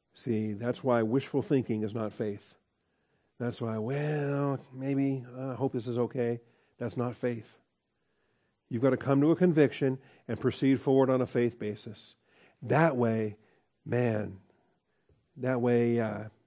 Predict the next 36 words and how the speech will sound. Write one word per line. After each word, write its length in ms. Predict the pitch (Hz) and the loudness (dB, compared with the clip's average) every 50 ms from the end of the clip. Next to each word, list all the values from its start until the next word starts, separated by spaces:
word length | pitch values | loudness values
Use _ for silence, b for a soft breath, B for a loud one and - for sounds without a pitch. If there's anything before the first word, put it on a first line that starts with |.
| _ _ _ _ _ | _ _ _ _ _
you're, 460 | 170 135 123 131 127 120 120 117 120 | -8 -6 -6 -4 -4 -4 -2 0 0
you're 120 | 113 110 107 | 0 0 -2
blessed. 540 | 101 110 123 160 208 226 196 - - - - _ _ _ _ _ - | 0 2 2 2 2 -2 -8 -12 -16 -20 -20 _ _ _ _ _ -2
You're 120 | - 117 | -2 0
happy. 340 | 95 117 160 190 202 - 160 | 0 2 0 0 2 4 4
You're 100 | 123 - | 4 4
protected. 800 | - - 170 - - - - 190 208 - - 214 185 147 110 92 - _ _ _ _ _ _ _ _ _ _ _ _ _ _ _ - | 2 0 -2 -6 -6 -4 -4 -4 -4 -2 0 0 0 0 0 -4 -14 _ _ _ _ _ _ _ _ _ _ _ _ _ _ _ 2
There's 200 | 127 139 139 143 | 4 4 6 8
a, 160 | 160 147 143 | 8 8 10
there's 200 | 139 147 143 131 | 8 8 8 8
a, 60 | 143 | 8
a 300 | 135 139 147 131 123 127 | 8 8 8 6 6 8
layer 480 | 123 113 110 123 139 160 175 180 175 175 | 8 8 10 10 10 10 10 10 8 8
of, 400 | 160 147 147 147 143 135 117 127 | 10 10 12 12 10 10 8 6
uh, 300 | 143 135 131 123 127 127 - - - | 8 8 8 8 6 2 -2 -10 -6
of, 340 | - 139 135 131 131 113 120 | 0 2 4 4 4 4 4
uh, 100 | 127 117 | 2 2
grace 440 | 101 104 123 135 151 180 185 - - | 4 6 8 10 10 10 10 8 6
that 140 | 156 139 - | 2 2 4
can 160 | 151 147 139 | 4 6 8
then 180 | 143 147 139 | 8 6 6
follow 300 | - - 143 143 156 165 | 6 4 4 6 6 6
you 200 | 170 165 170 175 | 8 8 10 10
in 100 | 170 165 | 10 8
that 240 | 165 165 170 180 143 | 8 6 6 4 2
decision, 560 | 135 151 139 - 175 180 175 180 196 202 208 - b b b b b b b b b b b | 0 -2 2 4 6 6 6 6 2 -2 -4 -8 b b b b b b b b b b b
because, 560 | b 143 - - 165 160 151 151 147 127 120 | b 2 4 8 8 10 10 10 8 8 8
uh, 240 | 151 143 139 135 131 | 8 10 10 10 8
Satan 380 | - - 160 165 170 165 165 160 | 8 8 8 8 8 8 4 4
can't, 460 | - 170 170 160 165 165 - - - | 4 6 6 6 6 4 4 6 6
uh, 100 | 160 139 | 6 6
tempt 320 | 135 - 165 170 165 - | 6 6 4 4 4 4
you 160 | 185 180 175 | 6 8 8
with 300 | 170 160 156 156 - - | 10 8 6 6 4 4
the, 240 | 160 151 151 151 151 | 6 6 8 8 8
uh, 180 | 147 143 139 | 8 8 6